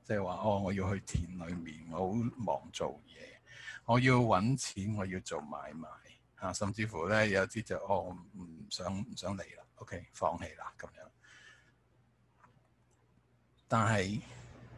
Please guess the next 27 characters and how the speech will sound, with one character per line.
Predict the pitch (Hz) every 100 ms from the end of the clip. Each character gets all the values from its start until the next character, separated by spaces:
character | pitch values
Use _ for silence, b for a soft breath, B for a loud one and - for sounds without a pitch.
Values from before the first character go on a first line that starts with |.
| -
喺 | 110
呢 | 127 165
一 | 160
度 | 98 87 - - -
冇， | 104 135 - - - - -
即 | -
係 | 127 101 - -
去 | 131 -
田 | - 95 101
裏 | 117
面 | 127 127
要 | -
做 | - 107
嘢 | 113 107 113 120
啊， | 117
或 | 107
者 | 117
要 | 131 120
買 | 113 143 98 104
賣 | 101 104
呢， | 113
其 | 104
實 | 92 98
係 | 98 87 85 -
正 | - 101
常 | - 58
嘅。 | - -